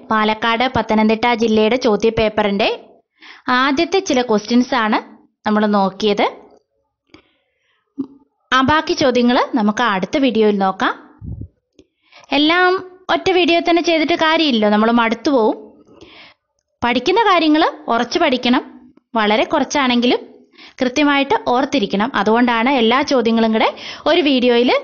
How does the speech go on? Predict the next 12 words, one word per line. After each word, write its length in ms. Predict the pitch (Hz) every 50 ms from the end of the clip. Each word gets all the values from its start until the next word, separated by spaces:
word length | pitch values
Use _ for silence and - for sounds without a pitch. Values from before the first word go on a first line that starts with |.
| - - -
ചെയ്യാത്തത്. 600 | - 311 294 269 247 226 202 - 208 208 254 466 622 - - - - _ - - - _ - - - _ _ _ _ _ -
ഇത്രയും 360 | 349 359 370 403 440 494 480
ചോദ്യങ്ങൾ 400 | 466 403 349 302 311 302 311 381
കൃത്യമായിട്ട് 540 | 403 359 302 277 - 285 285 285 294 285 320
ഓർത്തു 280 | 269 226 214 220 - 285
വയ്ക്കാൻ 680 | 277 262 - 240 240 240 247 330 571 - - - - -
എല്ലാവരും 460 | 233 208 202 202 202 208 226 494 494 - - - - - -
ശ്രദ്ധിക്കുക. 500 | 277 220 208 180 208 202 208 233 254 381 571 - - - - _ _ _ _ _ - - - - - - - -
So, 80 | 392 453 - - - -
അടുത്ത 240 | 302 302 - - 294
വീഡിയോയിൽ 440 | 247 240 220 196 226 233 226 220 226 240
കാണാം. 300 | 233 233 233 302 508